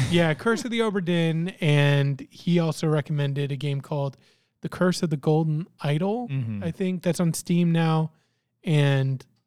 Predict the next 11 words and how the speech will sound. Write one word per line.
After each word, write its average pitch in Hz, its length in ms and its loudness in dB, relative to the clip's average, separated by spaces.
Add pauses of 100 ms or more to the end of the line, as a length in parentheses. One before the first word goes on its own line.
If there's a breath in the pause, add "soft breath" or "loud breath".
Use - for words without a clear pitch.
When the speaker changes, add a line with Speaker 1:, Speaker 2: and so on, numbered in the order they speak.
Speaker 2:
Pentiment 151 560 0
all 147 160 2
feel, 147 260 -4
like, 135 260 -4 (300)
in 143 140 -2
the 135 80 0
same 135 600 -2 (240)
genre. 139 560 -4 (800)
Uh, 147 160 -2
and 151 140 0
I, 143 140 0